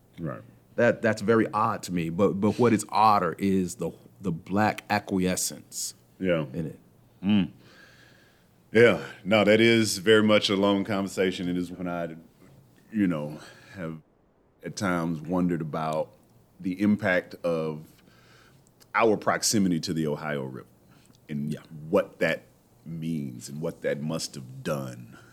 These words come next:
Speaker 1: to, um, just the scores of black people who live here, to know that freedom was across the water and
Speaker 2: Yeah.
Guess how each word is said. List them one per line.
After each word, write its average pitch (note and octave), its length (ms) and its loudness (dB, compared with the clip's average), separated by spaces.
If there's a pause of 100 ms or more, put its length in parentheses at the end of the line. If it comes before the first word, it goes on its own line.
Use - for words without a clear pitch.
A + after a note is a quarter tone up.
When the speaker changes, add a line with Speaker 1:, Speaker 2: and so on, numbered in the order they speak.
(160)
Speaker 1:
to, C2+ 460 -6 (580)
um, C#2 540 -8 (420)
just - 260 -10
the C2+ 60 -12
scores C#2+ 460 -4
of C#2 80 -10
black C#2 260 -10
people C2 400 -14
who C#2+ 140 -12
live F#2+ 260 -10
here, - 160 -20 (140)
to C#2 120 -16
know C#2 360 -8
that B1 160 -14 (800)
freedom D#2 300 -2
was C#2 120 -10
across - 360 -6
the C2+ 80 -18
water B1 400 -10 (1200)
and A1 160 -20 (300)
Speaker 2:
Yeah. - 260 -16